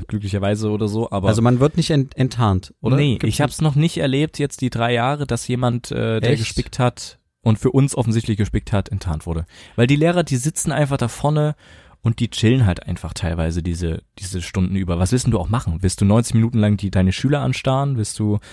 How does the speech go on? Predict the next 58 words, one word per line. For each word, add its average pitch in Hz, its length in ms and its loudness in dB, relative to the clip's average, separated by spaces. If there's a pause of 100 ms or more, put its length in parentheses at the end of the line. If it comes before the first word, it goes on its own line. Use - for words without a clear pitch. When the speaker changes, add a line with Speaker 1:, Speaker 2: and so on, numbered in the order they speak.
Speaker 2:
Ja. 107 200 2
Speaker 1:
du 104 160 -2
hast 110 160 -2
ja 117 60 2
dann 110 120 2
auch 120 200 -4
gar 98 100 -4
keinen 85 180 -2
Bock - 200 -8
mehr. 78 80 -2
Vor - 100 0
allen 131 60 4
Dingen, 127 120 6
wenn's 110 140 4
fünf 131 220 0
Stunden 101 280 0
sind, 92 240 0
irgendein 87 460 2
A 98 120 2
B, 87 220 0
Vorabitur 95 600 0
zu - 80 -4
schreiben 82 340 -2
oder 82 140 -2
sowas, 87 180 -4
dann 90 160 -2
hast - 160 -4
du 92 40 2
ja 85 60 2
selber 85 220 2
auch - 120 -2
gar 87 120 -2
keinen 82 120 0
Bock 82 140 -4
mehr. 82 120 0
Willst 110 180 2
dein 92 80 0
Frühstück - 400 0
essen, 90 420 2 (440)
machst 107 180 -2
vielleicht 92 220 -2
eigene 101 240 4
Aufgaben 95 640 4
oder 90 220 0
sowas 92 320 0
von 92 160 0
irgendwas, 92 580 2
was 95 120 -4
du - 80 0
noch 90 120 2
zu - 120 -4
tun 92 260 0
hast, 87 280 0
äh, 95 240 -2
kannst - 240 0
die 87 80 -4
Zeit - 240 0
nutzen 92 360 2